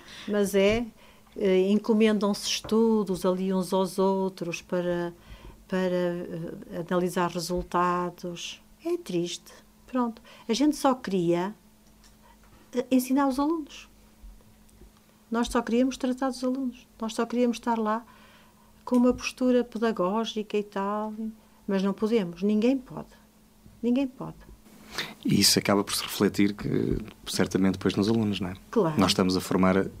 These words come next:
Speaker 2: pior
Speaker 1: Claro.
Speaker 2: que o que estávamos a formar aqui há uns anos.
Speaker 1: Claro. Quando, quando alguém fizer assim um estudo a sério do que se passou com estas, eu não digo que seja por mal, só que depois invadem a escola, invadem a, a sala de aula, não é? De uma maneira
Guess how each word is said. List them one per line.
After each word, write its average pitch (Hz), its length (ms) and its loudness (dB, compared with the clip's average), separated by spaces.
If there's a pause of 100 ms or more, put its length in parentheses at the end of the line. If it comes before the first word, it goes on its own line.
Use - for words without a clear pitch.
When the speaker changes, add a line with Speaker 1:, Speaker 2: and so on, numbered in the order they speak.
(260)
Speaker 2:
pior 95 280 6
Speaker 1:
Claro. - 40 -4
Speaker 2:
que 104 80 2
o 95 40 2
que - 60 -2
estávamos 95 340 2
a 92 40 0
formar 92 300 0
aqui 90 140 -6
há 87 60 -4
uns 90 120 -6
anos. 101 180 -14
Speaker 1:
Claro. 330 340 -2 (500)
Quando, 208 640 2
quando 214 220 2
alguém 220 280 4
fizer 196 720 0
assim 208 280 -2
um 202 60 0
estudo 226 340 0
a 214 60 4
sério 190 640 0 (220)
do 202 140 0
que 202 100 -10
se - 140 -12
passou 190 420 -2
com 185 340 -2
estas, 180 400 -4 (420)
eu 349 120 6
não 381 140 0
digo 359 200 6
que - 60 -8
seja 294 300 4
por 269 220 -2
mal, 262 440 6 (440)
só 277 240 2
que 254 80 -10
depois 254 320 2
invadem 180 640 4
a 180 40 -2
escola, 175 380 -4
invadem 190 640 -2
a, 180 180 -4
a - 20 -6
sala 170 400 -6
de 165 80 -10
aula, 170 240 -8
não 185 200 -6
é? 180 100 -6
De 175 100 -16
uma 202 100 0
maneira 196 480 -2